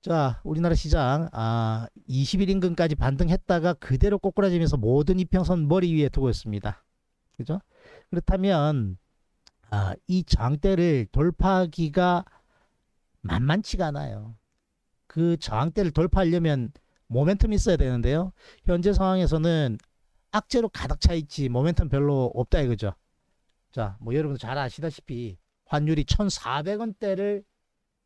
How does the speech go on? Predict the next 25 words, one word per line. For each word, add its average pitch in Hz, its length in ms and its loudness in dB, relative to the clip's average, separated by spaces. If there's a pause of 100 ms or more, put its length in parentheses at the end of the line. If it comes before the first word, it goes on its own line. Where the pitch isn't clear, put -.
(160)
터치했습니다. 151 760 0 (1160)
자, 131 120 -4
오늘 170 220 -4
조금은 160 420 -4
주춤합니다만 160 760 -2
천사백일 185 1120 -2
원인가 160 580 -2
터치한 190 320 -10
걸로 160 120 -10
알고 135 180 -10
있는데 139 560 -8
여기 139 180 -2
뭐 117 160 0 (180)
천사백 143 360 -4
원 139 60 -4
정도로 123 260 -6
나옵니다만 127 640 -2 (2250)
자, 101 320 -8
환율도 196 560 2
완전 220 360 0
급등해서 170 720 2
내려올 202 260 4
줄 180 140 2
모르고 123 260 2
있습니다. 107 720 -2